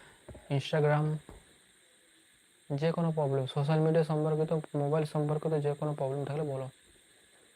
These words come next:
অভিমন্যু জানা, হ্যাঁ বলো। না, না, স্যার না,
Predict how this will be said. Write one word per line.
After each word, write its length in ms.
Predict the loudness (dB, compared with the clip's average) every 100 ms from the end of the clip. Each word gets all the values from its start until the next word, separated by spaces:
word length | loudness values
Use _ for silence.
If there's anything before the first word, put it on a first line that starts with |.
| _ _ _ _ _ -20 -20 _ -20 -20 -20 _ -20 -20 _ _ _ _ _ _ _ _ _ _ _ _ -20 _ _ -16 -6
অভিমন্যু 920 | -2 0 2 2 2 2 2 2 2 2
জানা, 340 | 2 0 -2 -6 -4
হ্যাঁ 160 | 0 2
বলো। 280 | 2 2 -4 _ _ -20 -20 -20 -20 -20 _ -20 -20 -20 -8
না, 120 | -2 0
না, 140 | 0 2
স্যার 180 | 2 4
না, 240 | 0 -2